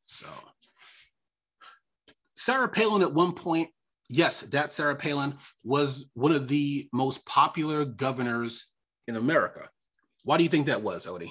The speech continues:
I know I'm, I'm just throwing that at you in the dark, but why do you think she was that popular when she was a governor before she got picked to be, uh, John McCain's running mate?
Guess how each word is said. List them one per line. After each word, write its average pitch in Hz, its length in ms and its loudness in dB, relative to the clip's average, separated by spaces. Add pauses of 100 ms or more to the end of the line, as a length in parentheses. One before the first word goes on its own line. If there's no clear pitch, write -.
(100)
I 135 100 2
know 151 180 6
I'm, 147 220 6
I'm 151 180 4
just 135 120 -4
throwing 151 180 2
that 143 120 4
at 135 140 -8
you 135 160 -10
in 160 100 2
the 143 80 0
dark, 113 380 0 (180)
but 110 60 -6
why 151 180 4
do 185 60 0
you 180 80 -4
think 151 200 -2
she - 160 -8
was 123 140 -6
that 117 220 -6
popular 110 380 0
when 104 120 -6
she 120 140 -2
was 104 100 -6
a 107 60 -6
governor 92 420 -2 (340)
before 117 300 -6
she 123 100 -4
got 113 280 -2
picked - 220 -6
to 107 60 -10
be, 107 280 -10
uh, 101 140 -8
John 110 300 -4
McCain's 101 360 -12
running 95 240 -8
mate? 69 200 -18